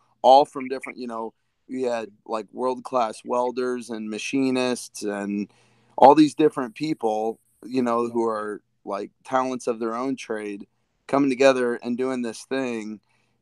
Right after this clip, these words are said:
And it was just so much fun because, y-, you know, as a teacher, you weren't going around and going like, "Come on, guys, you know, we gotta get going. We gotta," it was the other way. It was like,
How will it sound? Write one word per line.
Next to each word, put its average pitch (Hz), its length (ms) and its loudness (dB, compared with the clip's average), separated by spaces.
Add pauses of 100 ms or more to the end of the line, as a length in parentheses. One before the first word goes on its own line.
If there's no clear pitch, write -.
(100)
And 117 160 2
it 120 100 0
was 120 140 0
just 131 240 0
so 139 200 8
much 127 320 -2
fun 143 400 4
because, 117 720 -8 (760)
y-, 120 200 -16
you 131 140 -4
know, 117 360 0
as 123 200 2
a 117 80 -4
teacher, 160 360 0
you 127 200 0
weren't 135 240 0 (280)
going 135 320 6
around 127 380 -2
and 113 100 -10
going 120 220 -6
like, 104 120 -8
"Come 127 160 -6
on, 139 200 0
guys, 110 360 -4
you 117 80 -6
know, 117 120 -6
we 117 80 -4
gotta 123 220 -2
get 127 180 -2
going. 120 320 -4
We 110 80 -8
gotta," 127 260 -2
it 139 60 4
was 147 260 2
the 127 140 -2
other 165 200 0
way. 113 220 -4
It 123 80 -6
was 113 220 -12
like, 113 440 0